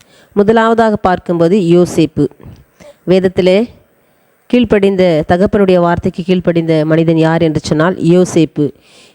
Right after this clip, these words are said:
யோசேப்பை நாம் எடுத்துக்கொள்வோம் என்று சொன்னால் அவனை பற்றி நமக்கு எல்லாருக்குமே நன்றாகவே தெரியும். யோசேப்பு என்கிறதான ஒருவர்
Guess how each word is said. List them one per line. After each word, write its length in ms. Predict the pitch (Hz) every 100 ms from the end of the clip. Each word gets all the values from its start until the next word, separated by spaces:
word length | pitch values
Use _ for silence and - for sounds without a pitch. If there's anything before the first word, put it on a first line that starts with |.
| -
யோசேப்பை 640 | 185 254 269 262 240 214
நாம் 180 | 196 180
எடுத்துக்கொள்வோம் 680 | 180 185 202 190 175 180 175
என்று 200 | 151 151
சொன்னால் 480 | 165 147 147 196 - _ _ _ _ _ _ _ _ _
அவனை 300 | 165 196 202
பற்றி 280 | 202 196 240
நமக்கு 320 | 214 180 175
எல்லாருக்குமே 500 | 165 185 190 190 190
நன்றாகவே 460 | 180 170 180 175 175
தெரியும். 320 | 165 151 135
யோசேப்பு 520 | 185 226 - 208 190
என்கிறதான 840 | 190 165 165 170 165 165 165 165
ஒருவர் 420 | 160 160 151 139